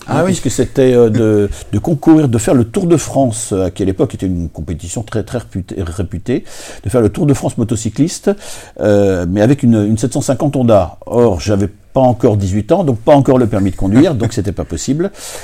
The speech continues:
Speaker 2: Donc en fait, Honda France, euh, a trouvé d'autres, d'autres moyens pour, euh, pour m'aider et pour promouvoir ma, ma carrière.
Speaker 1: Et vous vous souvenez de votre première victoire ?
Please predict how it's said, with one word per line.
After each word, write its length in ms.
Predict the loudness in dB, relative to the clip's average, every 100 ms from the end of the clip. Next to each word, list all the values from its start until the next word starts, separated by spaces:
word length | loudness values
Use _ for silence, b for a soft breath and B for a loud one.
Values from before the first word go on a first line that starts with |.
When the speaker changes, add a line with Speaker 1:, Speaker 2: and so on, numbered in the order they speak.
| B
Speaker 2:
Donc 200 | -2 -2
en 20 |
fait, 220 | -2 -2 0
Honda 180 | 0
France, 380 | -2 -2 -4 -2
euh, 120 | -4
a 40 | -4
trouvé 240 | -4 -2
d'autres, 320 | -2 -4 -6
d'autres 300 | -4 -4 -2
moyens 360 | -2 -2 -2 -2
pour, 260 | -4 -6 -4
euh, 200 | -6 -10
pour 140 | -8
m'aider 280 | -6 -4 -2
et 60 | -4
pour 140 | -6
promouvoir 480 | -8 -6 -6 -6 -6
ma, 220 | -8 -10 -14 B B B
ma 100 | -8
carrière. 540 | -4 -4 -4 -8 -14 -20 -20 -20 B B B B
Speaker 1:
Et 80 | -2
vous 200 | 0 0
vous 40 |
souvenez 340 | -2 -2 0 0
de 60 |
votre 160 | 0 -2
première 300 | 0 0 0
victoire ? 500 | -4 0 0 0 -6